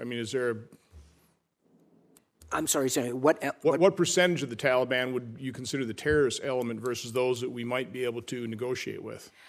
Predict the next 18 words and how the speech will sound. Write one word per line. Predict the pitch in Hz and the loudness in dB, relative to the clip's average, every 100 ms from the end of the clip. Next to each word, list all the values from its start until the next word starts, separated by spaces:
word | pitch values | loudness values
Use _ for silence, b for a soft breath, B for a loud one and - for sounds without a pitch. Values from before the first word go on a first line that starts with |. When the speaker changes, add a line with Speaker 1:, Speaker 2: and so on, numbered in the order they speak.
| B B _ _ - | B B _ _ -8
Speaker 2:
I, | - 113 113 - | -6 -6 -8 -4
I'd | 147 | -2
have | 139 139 | -2 -4
to | 131 | -4
defer | 110 - 120 117 | -8 -6 -4 -4
to | - 110 | -6 -8
my, | 98 101 101 | -6 -8 -10
my | 113 101 | -10 -10
colleagues | - 117 113 113 92 | -4 -4 -2 -4 -8
both | - 110 | -8 -6
at | 117 - | -8 -6
D | 113 | -6
O | 104 | -6
D | 113 | -6
and | 107 | -6
the | 101 | -8
intelligence | 90 110 110 104 101 | -10 -8 -8 -8 -10
community, | - 104 101 95 | -8 -8 -8 -8